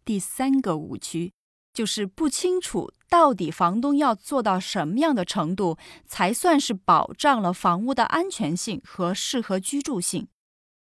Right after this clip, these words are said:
关于这部分内容呢，有一个今年三月份刚判下来的很好玩的案例。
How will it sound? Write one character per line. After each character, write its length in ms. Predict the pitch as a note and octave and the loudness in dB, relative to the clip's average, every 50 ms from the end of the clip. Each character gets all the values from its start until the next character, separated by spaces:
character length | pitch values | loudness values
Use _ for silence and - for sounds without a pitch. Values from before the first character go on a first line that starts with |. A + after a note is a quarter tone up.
| _ _ | _ _
关 220 | - C#4+ C#4+ C4 | 4 6 6 6
于 100 | A3+ B3 | 4 2
这 180 | B3+ - E4+ D#4 | 2 2 2 2
部 120 | A3+ A3+ | 2 0
分 180 | A3 - A3+ A3 | 0 2 2 2
内 160 | A3 A3+ G#3 | 4 4 4
容 220 | F#3+ F3+ F#3 G3+ | 2 2 2 2
呢， 180 | A3+ A#3+ A#3+ A#3+ | 2 2 2 2
有 180 | A3+ G#3 E3 | 2 0 0
一 80 | - F3+ | 0 0
个 120 | F#3 G#3 | 0 0
今 200 | G3 - C#4+ C#4+ | -2 2 2 4
年 160 | C#4 C#4 C4 C4+ | 4 6 4 2
三 300 | - - - D#4+ D#4+ E4 | 2 4 4 6 6 6
月 160 | D#4+ B3+ G3 | 6 4 2
份 300 | F#3 - G#3 F3+ F3+ F3+ | 2 0 0 0 -2 -2
刚 280 | _ - D4 D#4 E4 | _ 2 4 4 4
判 240 | E4+ - D#4+ B3+ A3 | 2 4 4 4 4
下 200 | A#3+ - A#3 F#3 | 4 4 4 4
来 180 | D#3 - C#3+ D#3+ | 4 4 0 0
的 160 | F3 D#3 - | 0 -2 -4
很 300 | - - - F#3+ F3+ G3 | -6 -6 -4 -2 2 2
好 180 | C4 C#4+ D#4+ A#3+ | 2 4 2 2
玩 160 | D#3+ C#3+ E3 | 2 0 -2
的 100 | - F3 | 0 2
案 200 | G3 F#3+ F3 F3 | 2 4 2 2
例。 160 | F#3+ F#3 - | 0 -2 -4